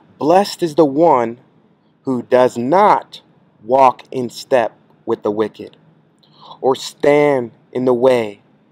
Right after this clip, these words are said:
that sinners take, or sit in the company of mockers, but whose delight is in the law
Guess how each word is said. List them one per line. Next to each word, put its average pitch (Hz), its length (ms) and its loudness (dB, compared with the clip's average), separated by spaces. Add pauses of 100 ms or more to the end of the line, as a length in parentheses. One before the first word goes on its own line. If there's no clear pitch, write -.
(120)
that 107 160 -8
sinners 120 400 -4
take, - 460 -16 (1040)
or 131 140 -2
sit - 560 -2 (100)
in 131 140 -8
the 120 80 -6
company 120 640 -6 (600)
of 110 200 -6
mockers, 117 920 -4 (1200)
but 131 220 2
whose 135 260 -4
delight 123 800 -2 (600)
is 113 200 -8
in 120 160 -4
the 110 100 -2
law 139 640 -2